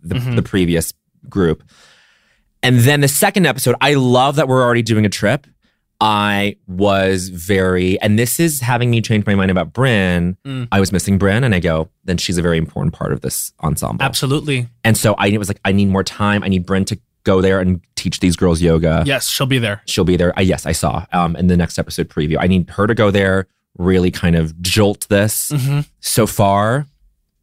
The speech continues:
Speaker 1: I'm intrigued.
Speaker 2: I, I'm obsessed.
Speaker 1: <laughs> Okay, talk about this.
Speaker 2: Uh,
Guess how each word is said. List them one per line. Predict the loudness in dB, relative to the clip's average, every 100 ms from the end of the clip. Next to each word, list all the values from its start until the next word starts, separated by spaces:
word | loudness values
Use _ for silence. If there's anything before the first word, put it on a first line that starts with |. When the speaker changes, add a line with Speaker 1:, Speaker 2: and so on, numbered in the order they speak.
| 0
Speaker 1:
I'm | 2
intrigued. | 2 2 -2 -4 -14 -20 _
Speaker 2:
I, | -14 -4
I'm | -4
obsessed. | -4 -10 -10 -8 -8 -4 0
Speaker 1:
<laughs> | 0 0 0 0
Okay, | 0 0 0
talk | -2 -2 0
about | -2 -2
this. | -4 -4
Speaker 2:
Uh, | -2